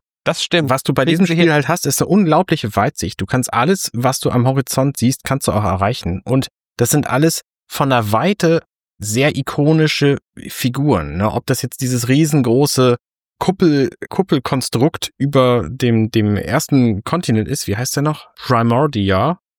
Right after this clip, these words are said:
Speaker 1: Ja.
Speaker 2: Oder ob das später dann irgendwelche, irgendwelche Nachtgeschichten sind in Noctilium. Du erkennst die Sachen von weitem und kannst sie halt allem erreichen. Und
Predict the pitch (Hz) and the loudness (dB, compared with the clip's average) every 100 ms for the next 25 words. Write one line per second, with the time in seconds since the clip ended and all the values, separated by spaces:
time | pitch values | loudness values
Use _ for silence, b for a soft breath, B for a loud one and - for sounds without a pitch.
0 | _ _ _ - 127 127 - - _ - | _ _ _ -10 -4 -4 -6 -20 _ 0
1 | 151 147 131 127 127 - 127 - - - | 2 4 2 0 -2 0 0 -2 -6 -8
2 | - 139 151 139 123 127 127 131 127 127 | -2 0 0 0 0 0 2 2 2 2
3 | - 113 - _ _ _ - 110 107 107 | 2 0 -2 _ _ _ -2 0 0 0
4 | 113 - 95 110 131 147 - 139 - 123 | 0 -2 -4 -2 -2 -4 -6 -6 -2 -2
5 | - 117 120 135 - 123 120 120 - - | -2 0 2 0 -2 -2 0 0 -2 -2
6 | 180 160 143 147 _ _ _ _ _ _ | 0 2 2 0 _ _ _ _ _ _
7 | _ _ _ 127 123 123 110 - _ _ | _ _ _ 0 2 2 0 -4 _ _
8 | _ _ _ 123 - 147 202 - 139 123 | _ _ _ -6 -2 2 2 2 0 2
9 | 156 156 - 123 107 123 185 110 104 107 | 0 -2 -2 0 2 0 0 -2 -2 -2
10 | 117 151 - 139 - 131 170 120 110 120 | -2 -4 0 -2 0 0 0 0 0 0
11 | 113 101 113 _ _ _ - 131 | -2 -4 -6 _ _ _ 0 0